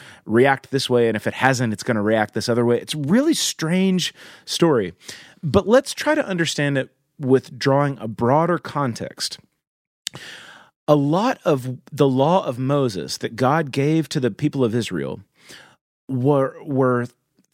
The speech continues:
things that God was doing to help people basically pump the brakes on a society that had gone completely crazy. I mean, they, they were, they were completely out of bounds, completely reactionary, violent,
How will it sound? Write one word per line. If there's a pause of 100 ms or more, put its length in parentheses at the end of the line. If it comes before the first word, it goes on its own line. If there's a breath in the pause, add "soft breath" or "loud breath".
(120)
things
that
God
was
doing
to
help (440)
people
basically
pump
the
brakes (360 loud breath)
on
a
society
that
had
gone
completely
crazy. (840)
I
mean,
they,
they
were, (140)
they
were
completely
out
of
bounds, (560 loud breath)
completely
reactionary,
violent,